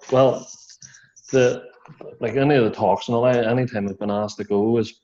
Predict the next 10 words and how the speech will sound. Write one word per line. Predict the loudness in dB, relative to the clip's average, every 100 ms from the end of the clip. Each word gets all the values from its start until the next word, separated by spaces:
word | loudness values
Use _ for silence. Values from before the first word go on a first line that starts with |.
| -6
basically | -6 -4 -6 -6
just | -6 -6 -6
the | -6 -6 _ _ _
G | -2 0
A | 0
clubs | 0 0 0 -2 -6
or, | -4 -4 -4 -6 -10 _ _ _ -12
um, | -10 -10 -12
schools. | -8 0 2 2 0 -6 -16 -20 _ -18 -12
Um, | -10 -10 -12 -14 -16